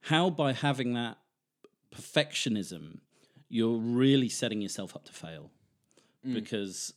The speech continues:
Speaker 1: um, I think it kind of, for me,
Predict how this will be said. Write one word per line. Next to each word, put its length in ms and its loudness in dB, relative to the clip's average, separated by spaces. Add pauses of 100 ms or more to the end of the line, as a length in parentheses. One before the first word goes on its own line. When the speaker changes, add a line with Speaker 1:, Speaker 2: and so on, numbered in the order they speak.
Speaker 1:
um, 640 -4 (800)
I 60 0
think 400 -2 (1080)
it 140 2
kind 220 6
of, 80 0
for 120 -4
me, 500 2